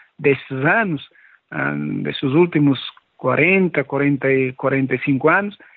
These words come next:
que é o conceito de Ubuntu,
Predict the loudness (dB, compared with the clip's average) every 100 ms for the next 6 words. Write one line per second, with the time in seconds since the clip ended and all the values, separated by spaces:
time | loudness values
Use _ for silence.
0 | _ _ -6 0 0 -2 -4 -2 -2 0
1 | 0 0 -4 -8 -10 -12 -2 2 2 -2
2 | -18 _ -2 2 4 6 6 6 -2 -10